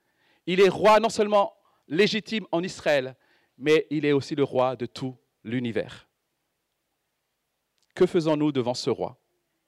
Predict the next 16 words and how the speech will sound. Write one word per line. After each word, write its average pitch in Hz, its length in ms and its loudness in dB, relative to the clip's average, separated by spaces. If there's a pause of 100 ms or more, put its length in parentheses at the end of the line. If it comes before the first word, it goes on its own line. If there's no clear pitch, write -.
(640)
Qu'as-tu 196 320 0
fait 165 400 -2 (400)
devant 123 280 -2
ce - 180 -8
roi ? 95 340 -6 (2750)
Deuxième 175 220 2
chose 214 260 4
que 190 100 -8
nous 170 60 -2
voyons 165 220 4
ici, 170 280 -6 (1120)
c'est 165 140 -4
qu'il 165 200 -2
est 156 60 2
merveilleux 156 720 0 (1120)
conseiller. 143 520 -4